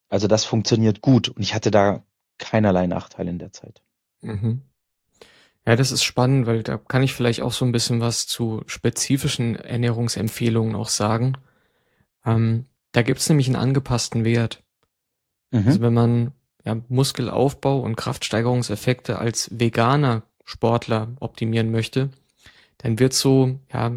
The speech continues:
Speaker 2: im, im breiten Konsens eigentlich empfohlen, eins Komma acht Gramm pro Kilogramm
Speaker 1: Mhm.
Speaker 2: Körpergewicht zuzuführen. Weil diese zusätzlichen null Komma zwei Gramm, ähm, zu der omnivoren Empfehlung,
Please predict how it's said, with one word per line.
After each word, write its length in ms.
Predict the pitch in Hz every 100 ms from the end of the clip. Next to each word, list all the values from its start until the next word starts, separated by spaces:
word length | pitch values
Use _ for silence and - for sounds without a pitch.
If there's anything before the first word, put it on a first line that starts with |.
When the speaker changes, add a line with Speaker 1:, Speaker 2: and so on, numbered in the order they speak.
| 131 _ _ _ _ _ -
Speaker 2:
im, 260 | 113 110 -
im 160 | 117
breiten 500 | 110 113 117 - 127
Konsens 600 | - 123 123 120 117 117
eigentlich 340 | - 120 117 -
empfohlen, 760 | 107 113 - 131 139 139 135 _ _ _
eins 340 | - 120 131 -
Komma 320 | - 120 117
acht 300 | 110 - -
Gramm 380 | - 107 113 113 _ _
pro 120 | -
Kilogramm 480 | 110 117 110 - 113
Speaker 1:
Mhm. 40 | 107
Speaker 2:
Körpergewicht 520 | 123 123 110 110 -
zuzuführen. 800 | - 120 - 110 - 117 135 156 _ _ _ _ _ _ _ _ _ _ -
Weil 100 | 113
diese 240 | 113 120
zusätzlichen 680 | - 151 165 160 - 131 127
null 200 | 131 147
Komma 320 | 135 120 117
zwei 280 | - 120 139
Gramm, 400 | 135 135 135 135
ähm, 400 | 123 120 120 117
zu 160 | - 175
der 120 | 113
omnivoren 540 | 90 151 139 117 113 104
Empfehlung, 580 | 101 - 123 117 143